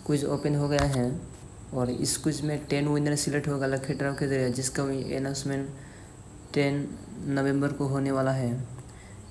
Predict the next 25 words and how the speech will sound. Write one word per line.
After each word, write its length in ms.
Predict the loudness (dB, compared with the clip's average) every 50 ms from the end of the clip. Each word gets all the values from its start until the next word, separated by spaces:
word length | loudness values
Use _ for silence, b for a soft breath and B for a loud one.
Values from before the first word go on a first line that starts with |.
| -8 -6
स्टार्ट। 460 | -2 0 2 2 2 2 0 -2 -4 -8 -10 -12 -14 -14 -16 -16 -16 -16 -18 -16 -16 -6 -2
पहले 240 | 0 2 2 2 2
क्वेश्चन 300 | 2 0 0 0 0 0 2
के 60 | 0
आंसर 260 | 0 0 0 0 0
है 80 | 0 -2
ऑप्शन 220 | -2 -2 -2 -2
नंबर 240 | -2 0 0 0 0
ए, 420 | 0 2 2 2 2 0 0 -2 -6 -8 -12 -14 -16 -16 -16 -18 -18 -18 -18 -18 -18 -18 -16 -16 -16 -16 -16 -16 -16 -16 B B B B B B -10 -8 -4
दूसरे 380 | -2 0 0 2 4 4 4 4
क्वेश्चन 340 | 4 2 2 2 2 2 2
के 80 | 2
आंसर 260 | 2 2 2 0 0 0
है 220 | 0 0 0 0
ऑप्शन 260 | 0 -2 -2 -2 0 0
नंबर 280 | 0 0 0 0 -2
ए, 440 | -2 -2 -2 -2 -2 -2 -2 -2 -4 -6 -8 -12 -16 -16 -18 -18 -16 -16 -16 -16 -18 -18 -18 -18 -18 -18 -18 -18 -18 -18 -18 -18 -18 -18 -18 -18 -16 -16 -16 -16 -18 -18 -18 -18 -16 -16 -16 -16 -16 -16 -8 -2 0
तीसरे 300 | 0 2 2 2 0 0
क्वेश्चन 340 | 0 0 0 0 -2 0 0
के 80 | -2
आंसर 280 | -2 -2 -2 -2 -2 0
है 180 | 0 0 0 0
ऑप्शन 300 | -2 -2 -4 -4 -4 -4
नंबर 360 | -2 -2 -2 -2 -2 -2 -2 -2
ए। 560 | -4 -4 -4 -2 -2 0 0 -2 -2 -4